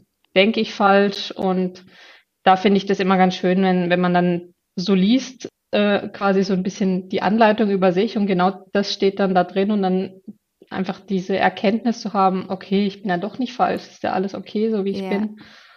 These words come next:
Speaker 1: Und
Speaker 2: Ja.
Speaker 1: das finde ich eigentlich an dem, an dem System wirklich sehr schön, ja.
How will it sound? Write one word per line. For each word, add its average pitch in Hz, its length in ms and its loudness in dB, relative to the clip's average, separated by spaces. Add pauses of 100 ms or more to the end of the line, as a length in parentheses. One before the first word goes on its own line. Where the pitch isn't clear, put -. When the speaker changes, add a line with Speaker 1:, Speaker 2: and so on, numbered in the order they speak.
(180)
Speaker 1:
Und 190 160 -2
Speaker 2:
Ja. 190 40 0
Speaker 1:
das 185 180 -2
finde 185 200 -2
ich 180 100 -4
eigentlich 180 260 -2
an 180 100 0
dem, 180 240 -2
an 185 200 -4
dem 180 120 0
System 185 640 -4 (260)
wirklich 190 640 -8
sehr 185 140 -6
schön, 185 280 -4
ja. 180 180 -4